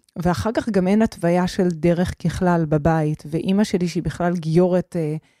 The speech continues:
כל כך הרבה ניואנסים לא היו ברורים לה ולא היו ידועים לה, אז גם לא הייתה הגנה בסיסית שיש לכל נערה חרדית אחרת. וזה גם מה שהוביל אותי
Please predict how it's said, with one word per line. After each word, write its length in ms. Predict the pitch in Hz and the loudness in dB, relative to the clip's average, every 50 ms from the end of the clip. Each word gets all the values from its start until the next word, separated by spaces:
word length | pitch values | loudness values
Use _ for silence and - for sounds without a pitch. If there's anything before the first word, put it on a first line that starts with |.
| _ _ _ | _ _ _
כל 120 | - 185 - | -10 -6 -4
כך 200 | - 202 - - | -4 -4 -2 -2
הרבה 180 | 202 185 196 196 | -2 -2 0 0
ניואנסים 500 | 190 190 175 175 190 185 - 202 185 175 | 0 0 0 0 -2 0 0 0 2 4
לא 60 | 180 | 4
היו 160 | 180 190 185 | 4 4 2
ברורים 440 | 170 165 170 160 156 185 196 196 196 | 2 2 2 2 4 4 2 4 2
לה 80 | 185 165 | 2 2
ולא 160 | 147 160 165 | 2 2 2
היו 180 | 170 170 185 190 175 190 | 4 4 2 2 2 0
ידועים 440 | 180 151 - - - - 202 202 202 | 0 0 -2 -4 -2 0 0 2 2
לה, 80 | 185 170 | 2 0
אז 120 | 165 156 | 0 0
גם 180 | - 170 170 165 | -2 0 2 4
לא 60 | 180 | 4
הייתה 260 | 180 180 - 180 165 160 | 2 2 2 0 0 2
הגנה 520 | 156 175 170 156 170 160 156 165 180 180 175 - _ _ _ | 2 0 2 2 2 4 4 4 4 2 0 -2 _ _ _
בסיסית 440 | - - - 156 - - 196 180 - | -10 -8 -6 -8 -6 -6 -6 -6 -6
שיש 360 | - - 170 170 170 165 - - | -2 0 2 2 2 2 2 2
לכל 760 | 175 170 170 - _ _ _ _ _ _ _ _ - 180 175 | 2 2 2 -2 _ _ _ _ _ _ _ _ -2 0 2
נערה 340 | 175 175 170 165 160 165 156 | 2 2 2 2 0 0 -2
חרדית 460 | - - 156 160 165 165 180 - - | -2 -2 -2 0 0 0 0 -2 -2
אחרת. 400 | - - 185 180 208 262 285 - _ _ _ _ _ _ _ _ _ _ _ _ _ _ _ _ - - - | -2 0 0 2 2 0 0 -2 _ _ _ _ _ _ _ _ _ _ _ _ _ _ _ _ -18 -10 -8
וזה 340 | 175 151 180 165 151 180 | -4 -4 -2 0 0 2
גם 140 | 175 196 208 | 2 2 2
מה 120 | 196 190 175 | 2 0 0
שהוביל 520 | - - 208 190 160 147 160 202 196 196 - - | 2 2 2 2 0 0 0 0 0 0 -2 -4
אותי 420 | 160 - _ - 262 247 202 165 | -6 -6 _ -2 -2 -2 -2 -4